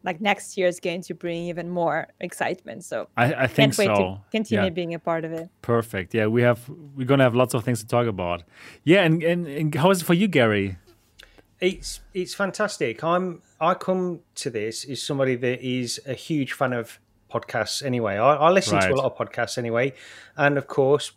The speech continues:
Speaker 3: my favorite topic for podcasts is V R. And there's
Speaker 2: Perfect. <laughs>
Speaker 3: some great V R podcasts out there. I won't name them all for fear of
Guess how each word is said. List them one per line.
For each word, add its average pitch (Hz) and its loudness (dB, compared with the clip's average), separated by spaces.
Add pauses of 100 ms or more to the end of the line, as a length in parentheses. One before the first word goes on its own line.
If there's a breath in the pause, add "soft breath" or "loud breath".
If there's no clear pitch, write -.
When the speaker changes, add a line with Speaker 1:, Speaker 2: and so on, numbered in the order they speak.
(120)
Speaker 3:
my 135 -2
favorite 143 0
topic - -4
for 135 -2
podcasts 127 -6
is 120 -8
V 160 -2
R. 127 4 (360 loud breath)
And 135 2
there's 113 2
Speaker 2:
Perfect. 101 0
<laughs> - -4
Speaker 3:
some 143 0
great 160 2
V 147 0
R 135 6
podcasts - -6
out 135 2
there. 107 -2
I 123 4
won't 160 2
name 165 2
them 131 -4
all 120 -2
for 120 -10
fear 139 0
of 123 0